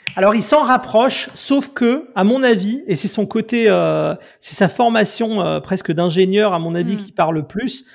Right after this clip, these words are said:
Speaker 1: Moi, je, euh, j'adore Elon Musk.
Speaker 2: <laughs>
Speaker 1: Mais il s'en fout royalement de, de, de, de l'expérience client, en fait. Lui, ce qui l'intéresse,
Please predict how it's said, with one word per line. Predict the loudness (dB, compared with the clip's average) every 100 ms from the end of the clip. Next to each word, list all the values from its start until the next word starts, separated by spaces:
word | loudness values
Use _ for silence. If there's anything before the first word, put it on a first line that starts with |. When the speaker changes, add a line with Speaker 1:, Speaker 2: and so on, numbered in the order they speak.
| -20 _
Speaker 1:
Moi, | 2 2
je, | 2
euh, | 0 -2 -6 -12 -20 -20 -20 -12
j'adore | -2 0 4 2
Elon | 2 -2
Musk. | -2 -6 -8 -14 _ _ _ -18
Speaker 2:
<laughs> | -8 0
Speaker 1:
Mais | 4 4 2 -4 _ _ _ _ _ -6
il | -2
s'en | 2 0
fout | 0 0 0
royalement | 2 2 4 2 0 0 -2 2
de, | 2
de, | 2 -4 0 2 2
de, | 0 -2 -2
de | -4
l'expérience | -4 -6 -2 -2 -2 -6
client, | -10 -8 -8 -8
en |
fait. | -12 -14 -16 _ _ _ _ -6
Lui, | -4
ce | -4
qui | -2
l'intéresse, | -2 0 2 2 2 0